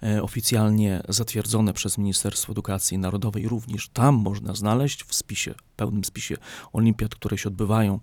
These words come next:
i one posiadają akredytację ministerstwa, terminy Olimpiady Prawosławnej Wiedzy Religijnej. Te terminy przedstawiają się następująco. Pierwszy etap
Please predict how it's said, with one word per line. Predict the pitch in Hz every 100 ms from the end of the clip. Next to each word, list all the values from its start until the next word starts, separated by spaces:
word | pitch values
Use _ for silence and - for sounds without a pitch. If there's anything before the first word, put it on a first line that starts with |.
| - -
i | 113
one | 95 98 -
posiadają | - - 110 104
akredytację | 101 95 98 104 98 92
ministerstwa, | 98 90 - 82 - - - - - - - -
terminy | 113 110 104
Olimpiady | 131 143 98 98
Prawosławnej | - 101 101 95
Wiedzy | 98 98
Religijnej. | 101 127 131 107 - - _ -
Te | - 127
terminy | - 107 104 110
przedstawiają | - - - 98 98
się | - 101
następująco. | 98 110 98 113 95 82 -
Pierwszy | - 117 117 - - -
etap | 117 - 175